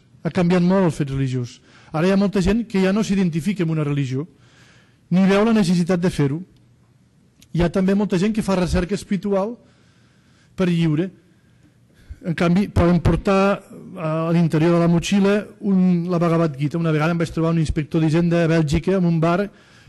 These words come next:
que, eh, fe-, vam, me'l van presentar, obre la maleta d'inspector d'Hisenda i treu la Bhagavad Gita.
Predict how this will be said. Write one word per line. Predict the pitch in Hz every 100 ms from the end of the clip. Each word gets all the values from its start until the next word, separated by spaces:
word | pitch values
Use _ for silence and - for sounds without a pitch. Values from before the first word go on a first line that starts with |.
| -
que, | - 165 165
eh, | 170 165 156 160
fe-, | - 180
vam, | 180 160 147 156 175
me'l | 156 151
van | 160
presentar, | 151 151 160 151 185 196 - _ - -
obre | 196 185 180
la | 175
maleta | 170 180 180 190 196 190 _ -
d'inspector | 151 143 - 139 170
d'Hisenda | 156 170 170 160 208 - _ _ _ -
i | 208
treu | 185 175 196
la | 190
Bhagavad | 170 160 165 156
Gita. | 135 135 160